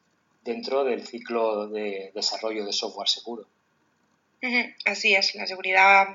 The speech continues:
Speaker 2: al cien por cien no existe, por eso sí que, sí que debemos estar nosotros dándolo todo al cien por cien en todo momento. Además, los expertos en ciberseguridad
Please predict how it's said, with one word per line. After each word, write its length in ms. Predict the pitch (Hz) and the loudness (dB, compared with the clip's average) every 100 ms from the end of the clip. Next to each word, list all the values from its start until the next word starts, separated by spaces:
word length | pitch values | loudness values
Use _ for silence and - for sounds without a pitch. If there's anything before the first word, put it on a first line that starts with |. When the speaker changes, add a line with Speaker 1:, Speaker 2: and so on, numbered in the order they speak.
| - _ _ - | -12 _ _ -4
Speaker 2:
al 120 | 196 | 0
cien 160 | 208 202 | 0 0
por 140 | 196 | 0
cien 160 | 202 202 | 2 2
no 60 | |
existe, 600 | 190 - 226 220 - 294 - _ - - - _ _ _ | 2 2 0 0 2 2 0 _ -16 -16 -16 _ _ _
por 140 | 214 | 2
eso 340 | 208 202 240 247 | 4 2 0 0
sí 220 | 240 202 | -2 0
que, 640 | 202 190 185 185 190 196 _ - - | 8 10 8 4 -4 -16 _ -10 -6
sí 140 | - | 0
que 80 | 202 | 2
debemos 240 | 196 196 | 4 2
estar 240 | 202 - 196 | 0 0 -2
nosotros 380 | 190 208 220 202 | 0 -2 0 2
dándolo 340 | 196 190 185 | 2 2 -2
todo 140 | 185 | 2
al 100 | 175 | 0
cien 160 | 175 175 | 0 -12
por 140 | 185 | -14
cien 180 | - 208 | -6 -6
en 100 | 214 | -6
todo 160 | 196 185 | -8 -8
momento. 520 | 180 190 208 208 247 _ _ _ _ - _ _ _ _ _ _ _ _ _ | -6 -6 -6 -8 -10 _ _ _ _ -20 _ _ _ _ _ _ _ _ _
Además, 640 | - 214 233 269 302 - - _ _ _ _ _ _ _ _ - | 2 2 6 6 4 -2 -14 _ _ _ _ _ _ _ _ -4
los 240 | 233 226 | 2 2
expertos 520 | 220 208 214 214 226 233 | 2 0 0 0 0 0
en 120 | 233 | 0
ciberseguridad 800 | 226 220 - 220 214 220 226 | 0 0 -2 -2 -2 4 4